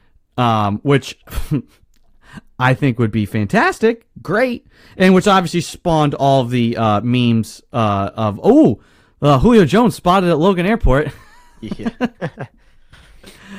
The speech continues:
Speaker 1: Uh, b-, but, um, do you believe any of these rumors? I mean, I guess the rumor, the report is that the Patriots called, which, of course, what does that mean? People call.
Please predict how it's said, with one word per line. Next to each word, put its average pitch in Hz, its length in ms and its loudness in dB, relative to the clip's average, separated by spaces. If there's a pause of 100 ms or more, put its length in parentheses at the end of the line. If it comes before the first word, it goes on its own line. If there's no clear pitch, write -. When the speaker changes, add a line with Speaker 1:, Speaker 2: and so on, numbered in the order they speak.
(400)
Speaker 1:
Uh, 123 440 0
b-, - 280 -10
but, 170 460 0
um, 135 460 0 (160)
do 135 120 0
you 254 120 6
believe 247 440 0
any 233 160 2
of 220 60 -2
these 202 180 0
rumors? 220 200 0
I - 40 0
mean, 208 140 2
I 196 80 2
guess 277 160 0
the 214 120 2
rumor, 202 480 2 (320)
the 208 180 6
report 226 560 0
is 160 180 0
that 147 260 0
the 147 80 -2
Patriots 165 500 0
called, 101 520 -2 (260)
which, - 240 0 (340)
of 240 120 -4
course, 320 400 2
what 214 80 -4
does 262 100 -4
that 277 140 -2
mean? 247 300 0
People 220 240 -4
call. 190 640 2